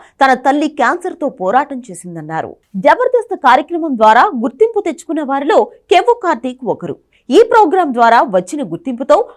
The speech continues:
అనేక స్టేజ్ షోలు, ఈవెంట్లలో తన ప్రతిభ ప్రదర్శిస్తూ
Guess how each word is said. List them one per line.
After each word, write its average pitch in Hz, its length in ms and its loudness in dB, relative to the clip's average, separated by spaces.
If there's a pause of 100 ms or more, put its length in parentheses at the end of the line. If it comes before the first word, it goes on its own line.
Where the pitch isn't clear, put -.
అనేక 392 340 0
స్టేజ్ 196 400 -8
షోలు, 269 360 -2 (120)
ఈవెంట్లలో 349 680 -2
తన 220 80 -6
ప్రతిభ 165 380 -10
ప్రదర్శిస్తూ 277 760 -6